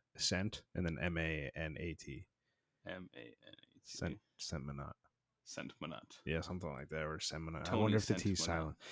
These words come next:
Speaker 1: But yeah, he's a big fucking dude, dude.
Speaker 2: He's huge, dude.
Speaker 1: He's a Marine and a swat operator.
Speaker 2: I was, um,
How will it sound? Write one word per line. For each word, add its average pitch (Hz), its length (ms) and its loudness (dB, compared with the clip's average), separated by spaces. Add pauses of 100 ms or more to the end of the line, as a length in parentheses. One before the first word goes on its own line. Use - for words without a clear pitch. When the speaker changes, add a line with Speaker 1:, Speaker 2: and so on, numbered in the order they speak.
(220)
Speaker 1:
But 104 100 12
yeah, 107 60 12
he's 98 120 12
a 92 60 10
big 90 240 8
fucking 85 400 6
dude, 87 260 8
dude. 92 100 8
Speaker 2:
He's 85 160 4
huge, 104 920 10
dude. 90 340 2
Speaker 1:
He's 92 180 10
a 90 60 10
Marine 90 500 8
and 95 160 6
a 92 60 6
swat 90 400 6
operator. 92 640 4 (340)
Speaker 2:
I 104 60 6
was, 101 240 4
um, 90 320 4